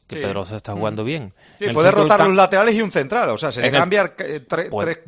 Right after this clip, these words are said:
Speaker 2: cuartas
Speaker 1: puede,
Speaker 2: partes de la
Speaker 1: que
Speaker 2: defensa.
Speaker 1: puede, que, que puede,
Speaker 2: Mm.
Speaker 1: que lo mi-, que yo creo que no lo va a hacer, pero que puede. Después en el centro del campo es donde está la cosa más, el centro del campo y arriba.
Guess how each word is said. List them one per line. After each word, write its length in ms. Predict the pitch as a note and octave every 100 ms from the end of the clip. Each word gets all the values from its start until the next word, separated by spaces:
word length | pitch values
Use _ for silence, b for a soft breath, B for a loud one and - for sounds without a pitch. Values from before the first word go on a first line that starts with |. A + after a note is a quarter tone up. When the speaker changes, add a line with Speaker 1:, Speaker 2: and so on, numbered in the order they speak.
| -
Speaker 2:
cuartas 300 | - D#3 D3+
Speaker 1:
puede, 220 | C#3 F#3+
Speaker 2:
partes 80 | A2+
de 60 | B2
la 80 | B2+
Speaker 1:
que 80 | B2+
Speaker 2:
defensa. 140 | A2+
Speaker 1:
puede, 240 | D3 G3 B2
que, 120 | -
que 260 | - - A2
puede, 440 | A2+ E3+ A2+ G#2
Speaker 2:
Mm. 40 | D3+
Speaker 1:
que 120 | A#2
lo 80 | G#2+
mi-, 120 | A#2+
que 300 | - A2 G2+
yo 160 | G2+ C#3
creo 160 | F#3
que 60 | F3+
no 100 | E3
lo 60 | D3+
va 60 |
a 20 |
hacer, 260 | B2+ G3 G#3
pero 200 | B2+ A2+
que 100 | G#2+
puede. 260 | A2+ D#3+ B2
Después 220 | - E3
en 40 |
el 60 | F3
centro 200 | F#3+ F3
del 80 | D3+
campo 300 | F3+ F3 F#3+
es 60 | D#3+
donde 300 | D#3+ D#3 D3
está 200 | - D3+
la 80 |
cosa 400 | C#3 C#3 - C#3
más, 300 | C3+ C#3 C#3+ D3
el 140 | C3
centro 260 | F3 F3+ F3+
del 80 |
campo 260 | E3 F3+ F3
y 60 | D#3+
arriba. 460 | C3 C#3+ A2 F2+